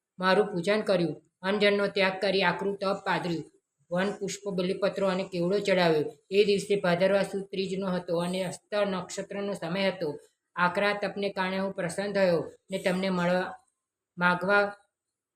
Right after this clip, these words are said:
તમને માગવાનું કહ્યું. તમે મને ત-, પતિ તરીકે માગ્યો અને મેં સ્વીકાર્યું. થાક અને જાગરણથી તમે ઘણા જ દુર્બળ બન્યા હતા. તેથી તમે એક વૃક્ષના શીતળ છાંયડે સૂઈ ગયા.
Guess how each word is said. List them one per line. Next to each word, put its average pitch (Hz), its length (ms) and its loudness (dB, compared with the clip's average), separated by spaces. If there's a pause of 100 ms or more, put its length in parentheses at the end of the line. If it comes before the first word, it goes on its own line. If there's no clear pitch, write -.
(460)
તમને 196 560 -4
માગવાનું 196 680 0
કહ્યું. 175 340 -2
તમે 185 200 -6
મને 196 260 -4
ત-, 196 320 -10 (380)
પતિ 185 240 -4
તરીકે 202 360 0
માગ્યો 170 400 0
અને 180 200 -2
મેં 190 180 0
સ્વીકાર્યું. 170 600 0 (340)
થાક 196 300 4
અને 190 160 -2
જાગરણથી 185 720 2
તમે 190 280 -4
ઘણા 180 360 0
જ - 20 -6
દુર્બળ 180 440 0
બન્યા 180 300 -2
હતા. 160 220 -8 (360)
તેથી 185 260 -8
તમે 190 320 -2
એક 202 160 -2
વૃક્ષના 190 600 -6
શીતળ 190 580 -4
છાંયડે 180 380 0
સૂઈ 185 260 -4
ગયા. 165 400 -2